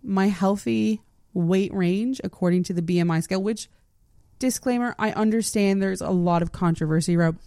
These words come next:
about B M I. You know, there's large boned people, there's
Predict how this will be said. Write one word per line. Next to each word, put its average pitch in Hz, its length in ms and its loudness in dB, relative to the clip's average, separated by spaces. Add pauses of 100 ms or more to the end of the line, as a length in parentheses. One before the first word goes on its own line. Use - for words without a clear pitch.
(160)
about 160 320 2
B 165 120 2
M 160 140 2
I. 151 220 2 (400)
You 185 100 2
know, 160 140 4
there's 151 320 0 (1040)
large 175 540 0
boned 175 400 0
people, 185 500 2
there's 156 440 0